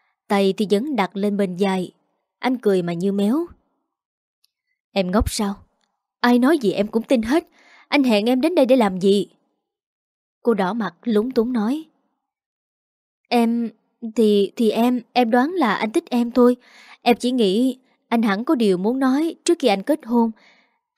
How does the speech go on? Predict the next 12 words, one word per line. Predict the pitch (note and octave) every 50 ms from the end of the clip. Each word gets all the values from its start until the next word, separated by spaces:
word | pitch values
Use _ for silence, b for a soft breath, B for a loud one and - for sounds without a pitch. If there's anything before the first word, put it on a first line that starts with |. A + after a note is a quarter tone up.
| _ _ -
Em | A#3 A#3+ A3 G#3
chỉ, | - A3+ G3+ G#3+ A#3+ C4 B3+ - _ _ _ _ _ _ -
em | C4+ C4+ -
chỉ | - C#4
chờ | C4 - B3+ G#3
đợi | F#3+ G3 F3+ F#3
một | F#3+ G#3 G3+ G3 -
lời | G#3 F#3+ F3+
thú | E3+ - C4+ D#4+
nhận | E4 D4 G3+ F3+ F#3 F3
từ | - G3+ F3+
anh." | - - A3 A#3+